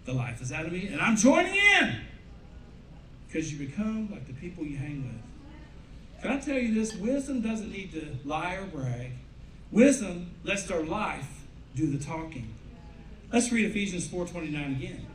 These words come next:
Don't use foul or ab-, abusive language. We've talked about that. "Let everything you say be good and helpful, so that your words will be encouragement to those who hear them." What if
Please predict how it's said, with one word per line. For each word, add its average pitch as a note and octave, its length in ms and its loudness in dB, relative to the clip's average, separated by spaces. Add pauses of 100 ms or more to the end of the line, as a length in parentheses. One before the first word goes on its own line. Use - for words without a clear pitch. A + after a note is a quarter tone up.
(840)
Don't B3+ 220 8
use B3 280 6
foul G#3 400 4
or E3 100 2
ab-, E3 100 -2
abusive E3+ 680 -2
language. D3+ 320 -2
We've C3+ 100 -6
talked D#3+ 220 -4
about B2 240 -10
that. A2+ 160 -10 (560)
"Let C4 200 12
everything D#4 540 8
you C#4 140 10
say D#3 760 2 (680)
be G#3+ 220 10
good C4+ 480 8
and G#3+ 180 2
helpful, A#3+ 800 0 (560)
so C4 260 10
that B3 160 6
your A#3+ 160 6
words C#4 500 8
will A3 180 2
be A3 260 4
encouragement D#4 920 6 (580)
to G#3+ 140 6
those A3+ 460 2
who A3+ 120 6
hear B3+ 340 6
them." F3+ 300 -2 (360)
What E4+ 360 12
if G4 340 8